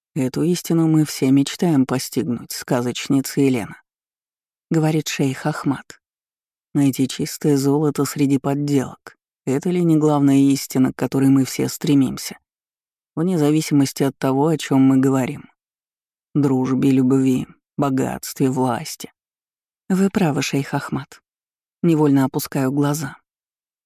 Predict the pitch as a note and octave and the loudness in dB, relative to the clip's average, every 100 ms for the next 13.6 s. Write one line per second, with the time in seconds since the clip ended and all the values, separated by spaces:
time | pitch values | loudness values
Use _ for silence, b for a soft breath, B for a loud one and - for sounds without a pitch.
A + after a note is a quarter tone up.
0 | _ _ _ _ _ _ - F3 D#3+ E3+ | _ _ _ _ _ _ -6 0 4 4
1 | E3 - E3+ E3 D#3 D3+ D#3 D3+ D#3 - | 2 0 -2 2 2 2 2 2 0 -2
2 | F3+ D3+ C#3 E3 D#3 - - C3+ - D3 | -2 -2 -2 -4 -4 -6 -6 -6 -4 -2
3 | D3+ - - D3+ C#3 C#3 C3+ C#3+ D3+ C#3 | -2 -4 -2 2 4 4 4 0 0 -2
4 | C3+ B2+ C3+ C3+ D3 - - C#3 - _ | -2 -2 2 2 2 -2 -8 -10 -12 _
5 | _ _ _ _ D#3 C#3+ C#3+ D#3 C3+ B2 | _ _ _ _ 0 2 4 2 0 -4
6 | C3 C#3 - C#3 D3 C3+ - _ _ _ | -4 -6 0 2 4 2 -2 _ _ _
7 | _ _ _ _ - D#3 - E3 E3 F3 | _ _ _ _ -4 -4 -2 -2 0 -2
8 | E3+ E3 E3 D#3 C#3+ C#3+ D#3 D3 C#3+ C3+ | -2 -2 2 2 2 0 -4 2 2 2
9 | C#3 - C#3+ D3+ F#3 - E3+ D3+ E3+ F#3 | -2 -4 -4 -2 -4 -2 -2 -2 -2 -2
10 | F3 D#3 D#3+ E3 - D3+ D#3+ - E3+ F3+ | -2 -2 -2 -4 -6 -8 -8 -6 -4 0
11 | D3+ - - D#3 D#3+ - B2 - C#3 - | -2 -2 -6 -4 -4 -4 -6 -6 -10 -4
12 | C#3+ D3+ C3+ C3 C#3 C3+ - C3 C3 C3+ | -2 0 0 -2 -4 -4 0 0 2 0
13 | C#3+ C#3+ C3 A#2+ - _ | 2 2 0 -4 -14 _